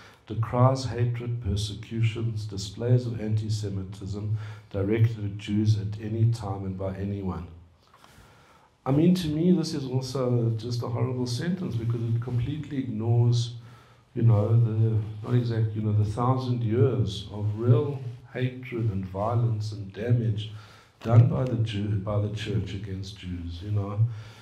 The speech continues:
So, I mean, there is the implication of some apology lying underneath this, but this broad kind of sentence that just, you know, it's as if the church has always been, you know, moved, not,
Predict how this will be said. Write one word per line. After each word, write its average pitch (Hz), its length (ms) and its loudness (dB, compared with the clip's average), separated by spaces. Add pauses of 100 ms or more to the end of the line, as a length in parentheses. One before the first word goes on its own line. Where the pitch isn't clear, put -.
(120)
So, 135 200 2
I 143 80 2
mean, 160 440 0 (320)
there 147 140 4
is 185 260 4
the 208 80 0
implication 127 720 0
of 107 120 2
some 113 240 0
apology 110 760 -2
lying 104 440 0
underneath 104 640 0
this, 87 320 -8
but 104 240 -8 (800)
this 120 200 0
broad 143 560 2
kind 123 280 2
of 117 140 2
sentence 131 640 -2
that 110 200 -2
just, 120 400 -2 (480)
you 127 100 4
know, 113 260 8
it's 110 220 2
as 120 180 0
if 135 180 -4
the 123 100 -2
church 135 380 0
has 127 140 0
always 143 380 4
been, 113 540 6 (640)
you 113 160 4
know, 104 180 8
moved, 110 420 8
not, 104 300 0